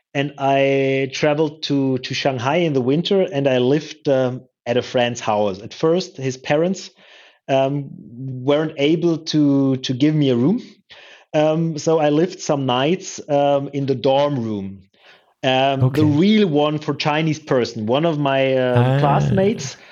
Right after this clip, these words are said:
Speaker 1: um, was, uh, in Shanghai at the same time and said, "Yeah, it's like a hotel. And the only thing that I'm realizing is that the, the, the hand, um, what is it? The hand, the handrails, um,
Speaker 2: Yes.
Speaker 1: are not h-,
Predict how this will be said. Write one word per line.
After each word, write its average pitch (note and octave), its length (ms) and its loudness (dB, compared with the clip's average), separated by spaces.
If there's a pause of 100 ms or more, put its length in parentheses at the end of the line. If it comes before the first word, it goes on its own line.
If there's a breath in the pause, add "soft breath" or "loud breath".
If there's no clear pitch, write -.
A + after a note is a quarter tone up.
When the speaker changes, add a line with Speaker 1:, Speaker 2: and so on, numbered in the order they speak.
(380 loud breath)
Speaker 1:
um, C#3+ 180 0
was, D#3 380 -2
uh, C#3+ 320 0
in C#3+ 160 -2
Shanghai E3 440 0
at D3+ 100 -2
the D#3 80 -2
same F3 260 0
time D#3 240 -2
and D#3+ 80 -6
said, F3 140 -8
"Yeah, G#3 360 0
it's E3+ 200 -4
like F3+ 240 0
a F#3 40 2
hotel. D#3 680 0
And E3+ 160 0
the F#3 120 2
only F#3+ 200 2
thing F#3 240 0
that E3 140 4
I'm D#3+ 200 0
realizing D#3 640 2
is D3+ 300 0
that C#3+ 240 0
the, C#3 200 0 (440 loud breath)
the, B2 200 -2 (120)
the A#2+ 240 -6
hand, F#3+ 640 0 (500 loud breath)
um, C3+ 800 0
what A2+ 160 -8
is B2+ 100 -6
it? A2+ 140 -4 (180)
The B2+ 80 0
hand, D#3 380 0 (200)
the C#3 120 -2
handrails, E3+ 800 0 (600 loud breath)
um, D#3 200 4
Speaker 2:
Yes. D#3 160 2
Speaker 1:
are E3+ 320 0
not F3+ 200 -2
h-, - 120 -10